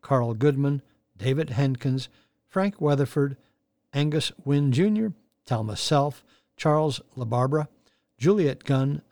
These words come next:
Diane Phillips, David Goodrich, Gilbert Marchessault, John Potter, Margaret Beeson, Sarah Vest, Lafrida Manning,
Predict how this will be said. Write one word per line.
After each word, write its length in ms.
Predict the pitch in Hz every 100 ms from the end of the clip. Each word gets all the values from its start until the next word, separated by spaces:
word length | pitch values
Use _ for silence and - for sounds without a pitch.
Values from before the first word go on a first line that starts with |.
| _ -
Diane 380 | 113 135 175
Phillips, 500 | 151 208 196 214 - - _ _ -
David 360 | 123 151 180
Goodrich, 480 | 139 139 135 143 - _ _ _ _
Gilbert 400 | 135 160 165 -
Marchessault, 760 | 131 147 - 113 - 135 139 143 _ -
John 260 | 120 117 113
Potter, 460 | 147 139 156 139 _ _ _ _ _ -
Margaret 360 | 135 185 -
Beeson, 440 | 135 139 - 139 147 _ _ _
Sarah 300 | - 139 131
Vest, 420 | 123 139 151 - - _ _ _ -
Lafrida 360 | 107 165 202 233
Manning, 460 | 160 139 139 143